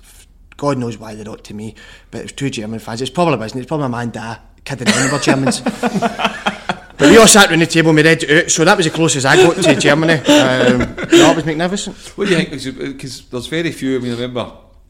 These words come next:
Speaker 2: Just off the top of my head, you'd, you'd look, Paul Lambert went away to Dortmund when he was, when he was older, took the gamble, won the Champions League, European Cup, as we know. You'd Scott Booth go over to Germany, you'd, you'd guys can even come back like Rab McKinnon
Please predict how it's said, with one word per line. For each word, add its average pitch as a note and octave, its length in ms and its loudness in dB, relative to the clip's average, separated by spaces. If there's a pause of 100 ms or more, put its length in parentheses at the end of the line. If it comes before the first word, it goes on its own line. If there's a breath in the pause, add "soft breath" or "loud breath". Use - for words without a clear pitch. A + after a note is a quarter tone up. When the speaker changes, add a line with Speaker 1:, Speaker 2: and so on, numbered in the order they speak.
Speaker 2:
Just - 200 -16
off G2 100 -10
the F#2 80 -16
top G2+ 160 -12
of - 60 -16
my F2 100 -12
head, F#2 420 -12
you'd, F2 200 -20
you'd E2+ 160 -18
look, - 160 -20
Paul G2 220 -6
Lambert G2 320 -12
went F#2+ 120 -18
away F#2+ 240 -14
to F2+ 220 -16
Dortmund F#2+ 380 -16
when F2 100 -20
he E2+ 60 -20
was, E2+ 120 -20
when F2 160 -20
he F2 60 -20
was E2+ 160 -20
older, G2+ 260 -14
took - 220 -20
the F#2+ 60 -18
gamble, G2 360 -12
won F2+ 200 -12
the F2+ 60 -14
Champions F#2 460 -8
League, F#2+ 180 -12
European F#2 360 -14
Cup, G2+ 220 -14
as E2 120 -16
we F2+ 80 -10
know. G2+ 340 -6 (500 loud breath)
You'd F#2 120 -16
Scott - 360 -10
Booth - 460 -10 (220)
go G2 140 -10
over F#2+ 140 -10
to F2+ 120 -12
Germany, F#2+ 380 -8
you'd, F2 260 -10
you'd E2 160 -16
guys F2+ 300 -8
can F2+ 120 -10
even F2 360 -12 (520)
come F2 120 -16
back F2+ 180 -10
like E2+ 140 -16
Rab F2 240 -10
McKinnon F2+ 460 -10